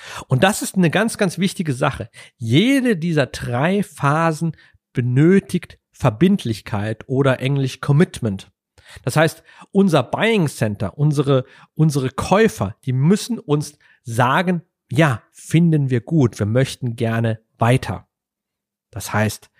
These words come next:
die Proposition muss abgenickt werden, die Position muss abgenickt werden und im Vertrag muss man sich einigen letzten endlich. Und erst dann haben wir am Ende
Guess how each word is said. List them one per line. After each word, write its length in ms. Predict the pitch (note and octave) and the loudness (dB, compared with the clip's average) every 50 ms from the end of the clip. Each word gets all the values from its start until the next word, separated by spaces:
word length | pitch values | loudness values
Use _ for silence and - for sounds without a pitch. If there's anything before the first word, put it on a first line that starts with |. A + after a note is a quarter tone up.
| _ _ _ _ - | _ _ _ _ -10
die 220 | - G#2 F#2+ F2 _ _ _ _ _ _ _ _ _ _ _ _ _ _ - | -8 -8 -8 -8 _ _ _ _ _ _ _ _ _ _ _ _ _ _ -8
Proposition 840 | - - D#3 F#3+ G3 - G#3+ G#3 F#3 G3+ E3 - - F#3+ F#3 F#3 | -2 2 2 2 4 2 2 2 2 0 -2 0 0 2 2 2
muss 160 | F3 F3 E3 - | 2 0 -4 -4
abgenickt 640 | - D3+ - - - D3+ C#3+ D3 C#3+ - - - | -4 -6 -6 -4 -4 -4 -4 -4 -4 -8 -8 -6
werden, 460 | - C3+ C3 B2+ B2+ B2+ C3 C3+ C3+ - _ _ _ - | -2 0 0 0 0 -2 -4 -8 -10 -12 _ _ _ -20
die 80 | - - | -20 -18
Position 680 | _ - - E3+ F3+ D#3+ E3 D#3 - - D#3+ D#3 C#3+ | _ 0 2 4 4 4 2 0 -2 0 0 2 2
muss 160 | C#3+ C#3 - | 0 -2 -6
abgenickt 580 | - - C3+ - - - B2+ B2 B2 - - - | -6 -6 -8 -6 -6 -6 -4 -4 -6 -6 -6 -4
werden 280 | A#2 A2 A2 A#2 A#2+ - _ _ _ _ | -2 -2 -2 -2 -6 -10 _ _ _ _
und 180 | - C#3 D3+ - | -2 -2 0 0
im 140 | C#3 C3 | -2 -2
Vertrag 640 | - - - - - - - D3 D3 D#3 D#3+ E3 - | 0 0 -2 -2 -2 -2 0 2 4 4 2 2 0
muss 240 | D3 C3+ B2 - - | 0 0 0 0 -2
man 160 | A2+ G#2+ G2 | -4 -4 -4
sich 220 | F#2+ F#2+ - - G2 | -6 -8 -10 -10 -8
einigen 540 | G2 G2+ G2+ F#2+ F#2+ F#2 - G#2 G2 G2+ - _ | -4 -4 -2 -4 -4 -6 -8 -10 -12 -12 -12 _
letzten 400 | - G2 G2 - - - - - | -8 -8 -8 -8 -10 -14 -12 -10
endlich. 540 | - F#2+ F3+ - - - - - - _ _ _ _ _ _ _ _ _ | -10 -10 -10 -10 -12 -16 -20 -20 -20 _ _ _ _ _ _ _ _ _
Und 120 | - - | -8 -4
erst 260 | C3+ B2 A2+ - - | -4 -4 -2 -2 0
dann 300 | C3 B2+ D#3 E3 C#3+ - | 0 2 2 0 0 0
haben 340 | - C#3 D3+ D#3+ D#3 D#3+ C#3+ | 2 2 2 2 2 0 0
wir 240 | C#3+ D3 C#3 C3 - - - _ _ - | 0 0 0 0 -2 -8 -18 _ _ -8
am 160 | B2 B2 B2+ | -8 -8 -6
Ende 460 | - C3+ D3 D#3 D#3+ D3+ D#3 D3+ C#3+ | -4 -4 -4 -2 0 0 0 0 0